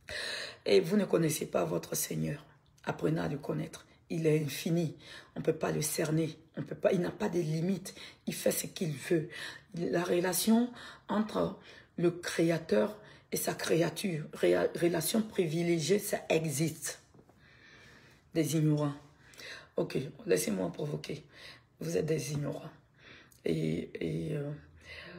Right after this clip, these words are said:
voilà. Et j'ai compris beaucoup de choses quand je suis venue aussi à la Mecque. J'ai compris beaucoup de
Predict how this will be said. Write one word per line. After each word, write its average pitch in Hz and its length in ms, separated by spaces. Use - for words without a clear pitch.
voilà. 156 420
Et 160 300
j'ai 165 220
compris 175 360
beaucoup 160 240
de 151 80
choses 170 300
quand - 140
je 165 60
suis - 120
venue 156 240
aussi 165 260
à 156 60
la 147 100
Mecque. 151 320
J'ai 165 120
compris 165 340
beaucoup 151 260
de 143 300